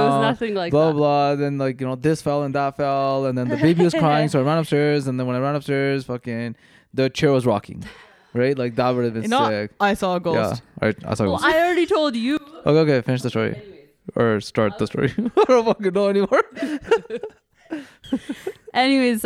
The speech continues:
Speaker 2: I was sleeping the other night. This is, I think it was a few days ago.
Speaker 3: Hmm.
Speaker 1: Hmm.
Speaker 2: And so, uh, right now, Mansa is sleeping with us
Speaker 3: Hmm.
Speaker 1: Yeah.
Speaker 2: because ain't nobody got time to deal with her
Speaker 3: Okay,
Speaker 2: shit,
Speaker 3: this is what
Speaker 2: 'cause
Speaker 3: I'm
Speaker 2: I'm too
Speaker 3: talking about.
Speaker 2: tired.
Speaker 3: Side story, like,
Speaker 2: I
Speaker 3: you
Speaker 2: just, I don't want
Speaker 3: could've
Speaker 2: people to think that, like, I,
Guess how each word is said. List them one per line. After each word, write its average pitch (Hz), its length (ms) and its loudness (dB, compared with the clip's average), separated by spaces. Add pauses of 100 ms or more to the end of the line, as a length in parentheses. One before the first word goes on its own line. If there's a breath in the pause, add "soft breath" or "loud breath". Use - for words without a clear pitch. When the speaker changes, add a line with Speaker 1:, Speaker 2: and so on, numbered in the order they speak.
(320)
Speaker 2:
I 202 80 4
was 277 140 2
sleeping 262 300 2
the 220 80 2
other 190 160 2
night. 175 240 0
This 202 160 -6
is, - 120 -12
I 202 120 0
think 214 160 -2
it 214 40 -2
was 202 140 -2
a 190 80 -2
few 190 160 -4
days 156 240 -2
ago. 165 280 -2
Speaker 3:
Hmm. 208 140 -8 (120)
Speaker 1:
Hmm. 110 60 -6 (280)
Speaker 2:
And 175 420 0
so, 170 300 -2 (120)
uh, 160 240 2
right 170 200 0
now, 165 400 0
Mansa 165 340 -4
is 165 80 -6
sleeping 165 300 -4
with 185 140 -2
us 269 220 0
Speaker 3:
Hmm. 202 200 -6
Speaker 1:
Yeah. 101 160 -4
Speaker 2:
because 143 720 -4
ain't 160 140 0
nobody 156 260 -2
got 160 140 -2
time 151 200 -4
to 147 80 -2
deal 135 240 -4
with 151 140 -4
her 139 380 -2
Speaker 3:
Okay, 190 180 -8
Speaker 2:
shit, - 20 -4 (100)
Speaker 3:
this 254 100 4
is 262 60 -4
what 285 100 2
Speaker 2:
'cause 190 80 2
Speaker 3:
I'm 202 60 6
Speaker 2:
I'm 226 40 2
too 240 100 2
Speaker 3:
talking 214 260 2
about. - 140 4
Speaker 2:
tired. 294 140 4
Speaker 3:
Side 277 80 -10
story, 294 300 0
like, 285 200 -2
Speaker 2:
I 440 40 -12
Speaker 3:
you 453 340 4
Speaker 2:
just, 320 100 0
I 370 60 8
don't 427 40 6
want 508 260 4
Speaker 3:
could've 539 100 4
Speaker 2:
people 466 80 2 (100)
to 571 120 -2
think 403 240 0
that, 392 140 4
like, 359 260 0 (100)
I, 311 400 2